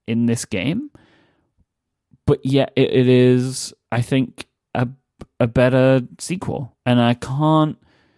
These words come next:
I can't work out what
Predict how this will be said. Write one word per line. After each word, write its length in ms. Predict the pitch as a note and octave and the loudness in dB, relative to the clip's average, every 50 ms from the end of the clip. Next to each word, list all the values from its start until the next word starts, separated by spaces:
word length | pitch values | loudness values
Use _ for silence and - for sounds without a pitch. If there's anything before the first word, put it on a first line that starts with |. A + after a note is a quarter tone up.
| _ _ _ _ _ _ _ _ _ _ | _ _ _ _ _ _ _ _ _ _
I 40 | - | -12
can't 440 | - - - C#3 D3+ D3+ D#3 D#3 - _ _ _ _ _ _ _ _ _ _ _ _ _ _ _ - | -10 -4 0 2 2 2 2 0 -2 _ _ _ _ _ _ _ _ _ _ _ _ _ _ _ -8
work 400 | B2 B2+ C#3 C#3 C#3 C3 - - | -2 2 2 2 2 0 -2 -2
out 220 | B2+ A#2+ B2 B2 - | 0 0 0 0 0
what 520 | - - G2 A#2 A2+ A2+ B2 C3 C#3 - | -4 -4 -4 -2 2 2 2 2 2 0